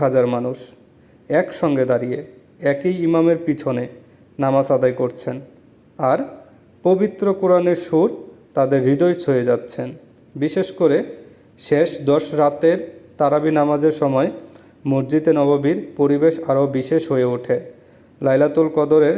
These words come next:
সন্ধানে মুসল্লিরা বেশি করে এবাদতে মগ্ন থাকেন। সেই রাতগুলোতে মসজিদের প্রতিটি কোণ কান্না বেজা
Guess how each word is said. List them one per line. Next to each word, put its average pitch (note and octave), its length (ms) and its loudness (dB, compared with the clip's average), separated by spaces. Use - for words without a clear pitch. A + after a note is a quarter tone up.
সন্ধানে C#3+ 400 0
মুসল্লিরা D3 480 2
বেশি C3 220 -2
করে D#3+ 240 4
এবাদতে C3+ 680 -2
মগ্ন C3 360 0
থাকেন। A#2+ 380 -4
সেই D#3 260 2
রাতগুলোতে D3 640 0
মসজিদের C#3+ 560 0
প্রতিটি E3+ 500 -2
কোণ D#3+ 180 2
কান্না D#3+ 380 2
বেজা D3+ 360 2